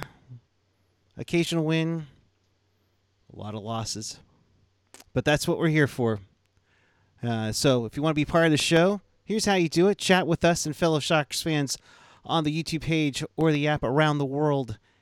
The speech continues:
and in Sharks territory. Follow us on the social, Twitter, Instagram, Facebook, SoundCloud, Reddit, Discord, TikTok. Find everything at teal town U S A dot com. And of course, you wanna support the pod, Venmo us at Teal Town U S A or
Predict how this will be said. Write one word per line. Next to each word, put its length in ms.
and 220
in 80
Sharks 360
territory. 540
Follow 240
us 100
on 120
the 80
social, 640
Twitter, 400
Instagram, 480
Facebook, 440
SoundCloud, 800
Reddit, 340
Discord, 560
TikTok. 480
Find 400
everything 580
at 200
teal 200
town 240
U 100
S 160
A 120
dot 200
com. 240
And 80
of 60
course, 240
you 60
wanna 120
support 320
the 80
pod, 440
Venmo 360
us 160
at 60
Teal 200
Town 240
U 100
S 160
A 140
or 440